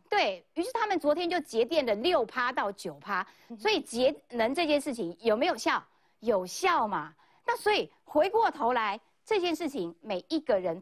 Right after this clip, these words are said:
Speaker 1: 都得往这个方向去做，我觉得这是没有问题的。他也不，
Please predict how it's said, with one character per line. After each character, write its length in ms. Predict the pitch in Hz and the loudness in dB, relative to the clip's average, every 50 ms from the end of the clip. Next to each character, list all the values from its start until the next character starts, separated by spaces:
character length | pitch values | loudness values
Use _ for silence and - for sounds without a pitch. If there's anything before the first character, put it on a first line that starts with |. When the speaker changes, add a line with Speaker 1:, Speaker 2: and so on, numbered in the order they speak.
| _ - | _ 0
Speaker 1:
都 200 | 302 262 294 294 | 0 0 0 0
得 280 | - 233 170 - - _ _ _ _ | -2 -4 -4 -6 -8 _ _ _ _
往 200 | - 214 185 175 | -2 -2 -2 -2
这 120 | - 302 269 | -4 -4 -4
个 80 | 226 | -2
方 200 | - - 254 262 | -2 -2 -2 -2
向 140 | 285 277 254 | -2 -4 -4
去 100 | 285 269 | -4 -6
做， 160 | 220 - 311 | -4 -2 -2
我 80 | 226 175 | -2 -2
觉 100 | 175 233 | -2 -2
得 40 | 254 | -2
这 100 | 370 370 | 0 0
是 80 | 381 | 0
没 120 | 339 311 339 | 0 2 2
有 100 | 294 240 | 4 4
问 180 | 302 330 285 | 4 2 2
题 160 | 233 220 196 | 0 -4 -4
的。 100 | 196 196 175 | -4 -4 -4
他 160 | 240 320 349 | -2 -2 -2
也 100 | 294 196 | -2 -2
不， 160 | 151 - 202 | -4 -6 -16